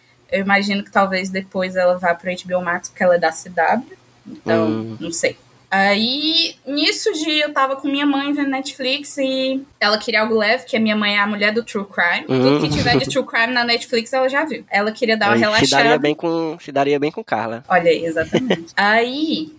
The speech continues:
Speaker 1: a gente foi atrás de algo mais leve, né? E tinha lá a Jane, eu falei, ah, isso aqui é leve, o pessoal gosta. E eu, eu me encantei, assim. Minha mãe acabou não continuando, mas aí eu fui e assisti tudo, virou mi-, muito minha comfort série. E é, é muito boa, de verdade.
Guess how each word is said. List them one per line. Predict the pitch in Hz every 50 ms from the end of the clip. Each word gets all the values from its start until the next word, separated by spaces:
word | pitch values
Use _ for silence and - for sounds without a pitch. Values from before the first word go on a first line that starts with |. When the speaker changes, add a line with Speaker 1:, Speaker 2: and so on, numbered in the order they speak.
| -
Speaker 1:
a | - 208
gente | 208 247 254 247 -
foi | - 254
atrás | 262 254 - 233 254 262
de | 277
algo | 247 240 233
mais | 240 247 285 320 311
leve, | 349 285 214 180 170 165 165 165
né? | 165 170 196 214 240
E |
tinha | 247 - - 320 370
lá | 370 311 277
a | 277 269
Jane, | 262 247 269 302
eu | 311 311
falei, | 320 311 311 311 320
ah, | 311 277 233
isso | 226 - 226
aqui | 220 - 233
é | 247
leve, | 247 240 214 214
o | -
pessoal | 202 - - 202 208
gosta. | 202 190 190 220 - - 247
E | 247
eu, | 262 277 - -
eu | 233 254
me | 269 277
encantei, | 294 285 320 359 359 - 277 226 226
assim. | 254 - - 214 180
Minha | 185 196 214
mãe | 226 233 240
acabou | 240 233 - 240 214 214 226
não | 226 233 262 285
continuando, | 285 277 269 - - 262 247 240 220 214 226 247 254 277
mas | 262 254 262 254
aí | 254 247 247 240
eu | 233 247
fui | 254 - - 214 220 226 240 269 - _ _ _ _ _ _ _ _ _ _ _
e | - 185
assisti | 196 196 - - 220 - - 233
tudo, | 220 - 214 208 226 226
virou | 220 233 226 214 208 214
mi-, | 214 214
muito | 208 208 220 226 - - - 262
minha | 240 233 233
comfort | - 226 202 208 - 196 196 - -
série. | - - - 170 170 175 202 233 269 - _ _ _ _ _ _ _ _ - _ _ _ _ _ _ _
E | - 190 190
é, | 196 196 202 202 202 202 - -
é | 226 254
muito | 277 311 311 320 302
boa, | 220 175 170
de | 170 196
verdade. | 233 262 233 - - - -